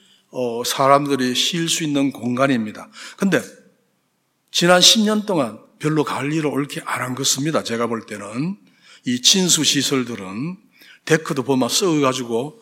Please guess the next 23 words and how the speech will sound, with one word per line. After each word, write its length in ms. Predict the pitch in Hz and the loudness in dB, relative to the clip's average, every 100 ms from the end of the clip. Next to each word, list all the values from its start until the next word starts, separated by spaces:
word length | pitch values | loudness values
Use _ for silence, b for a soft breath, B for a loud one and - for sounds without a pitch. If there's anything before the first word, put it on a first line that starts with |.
| b b | b b
부서진 500 | - 156 131 123 120 | -4 -2 -2 -4 -8
데 100 | 120 | -8
있고 540 | 117 113 _ _ 110 113 | -10 -12 _ _ -20 -16
그런 180 | - 139 | -14 -8
게 60 | 123 | -4
굉장히 420 | 131 143 135 131 B B B | -2 -2 -4 -6 B B B
안타깝게 640 | 135 127 131 127 180 151 | -6 -6 -8 -8 -8 -6
생각합니다. 680 | - 110 101 98 87 - _ _ _ | -10 -12 -16 -20 -20 -20 _ _ _
이제 120 | 127 - | -12 -10
앞으로 260 | 190 196 | -8 -8
또 100 | 156 | -4
잘 260 | 143 131 131 | -2 -2 -2
관리가 340 | 131 143 151 | -2 0 0
되겠죠. 480 | - 107 123 - - - _ _ _ _ _ _ _ _ _ _ - _ _ _ _ b b b | -2 -6 -4 -4 -4 -12 _ _ _ _ _ _ _ _ _ _ -20 _ _ _ _ b b b
자, 300 | - - - | -6 -6 -6
보의, 580 | 156 208 196 170 131 - B B - | 6 6 8 6 4 -4 B B 2
보와 300 | 175 208 175 | 8 8 8
댐의 320 | 220 190 165 | 4 4 4
차이는, 360 | - 151 147 127 | 2 4 2 2
댐에 280 | 220 214 185 | 2 4 4
대해서는 300 | 165 143 135 | 4 4 4
아까 160 | 143 | 2
제가 420 | 139 135 131 120 | 2 4 4 2